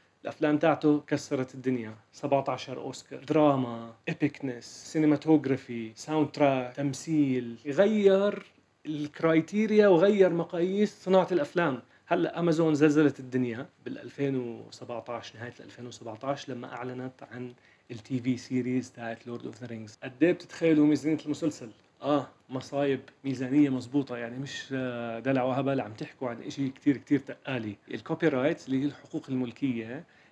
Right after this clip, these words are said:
كلفت أمازون ميتين وخمسين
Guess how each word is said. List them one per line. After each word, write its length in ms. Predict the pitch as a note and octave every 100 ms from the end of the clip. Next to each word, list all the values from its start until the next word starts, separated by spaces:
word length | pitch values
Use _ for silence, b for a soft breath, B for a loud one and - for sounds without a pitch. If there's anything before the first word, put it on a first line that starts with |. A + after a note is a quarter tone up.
| _
كلفت 580 | D3 D3+ C#3 D3+ D3+ _ _ _ _ _ _
أمازون 600 | D#3+ D#3+ B2 B2 C#3+ F3 -
ميتين 320 | A#2+ A#2 D3
وخمسين 640 | C#3 C3 A#2 - C3+ C#3